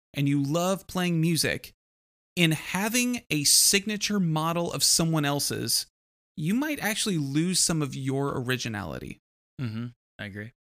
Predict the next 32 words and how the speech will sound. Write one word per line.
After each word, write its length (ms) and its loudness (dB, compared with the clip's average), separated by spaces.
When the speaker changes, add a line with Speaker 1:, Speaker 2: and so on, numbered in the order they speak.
Speaker 1:
And 140 2
I 100 2
think 240 0
for 180 -6
anybody 460 2
who 120 0
is 100 0
trying 240 -2
to 60 0
create 420 -4
their 240 -6
own 280 0
sound 480 0
and 100 -4
their 140 -6
own 220 -4
tones, 680 -4
that 400 -2
might 300 -2
be 120 -2
a 80 -2
hindrance. 640 -4
And 140 0
that's 140 0
kinda 200 -2
what 140 -2
you 140 0
were 120 0
getting 320 0
at, 280 -4
where 380 -2
Speaker 2:
Yeah. 160 -10